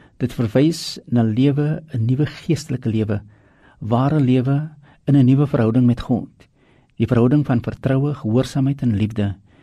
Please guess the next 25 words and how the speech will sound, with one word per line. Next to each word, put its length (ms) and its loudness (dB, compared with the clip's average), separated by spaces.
Die 120 0
nuwe 260 4
verhouding 440 0
word 200 -2
alleenlik 480 2
moontlik 440 2
deur 160 -2
Jesus 360 -6
Christus. 560 -10
Sonder 400 2
Jesus 400 -2
Christus 720 -6
beteken 400 0
hierdie 200 0
nuwe 280 -2
verhouding 600 -6
vir 120 -4
ons 360 -4
niks. 480 -12
Ons 320 -4
kan 160 -2
harte 400 -2
en 220 -2
omstandighede 720 -2
verander 500 -2